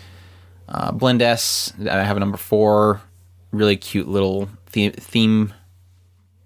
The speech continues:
made area kind of show with a goofy little trope that they're kinda making fun of.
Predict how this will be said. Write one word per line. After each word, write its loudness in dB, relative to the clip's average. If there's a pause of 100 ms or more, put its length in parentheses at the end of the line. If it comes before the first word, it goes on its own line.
(100)
made 0
area 2 (100)
kind -2
of -8
show 0 (140)
with -10
a -2
goofy -6
little -2
trope 2
that -4
they're -4
kinda -2
making -2
fun 0
of. 0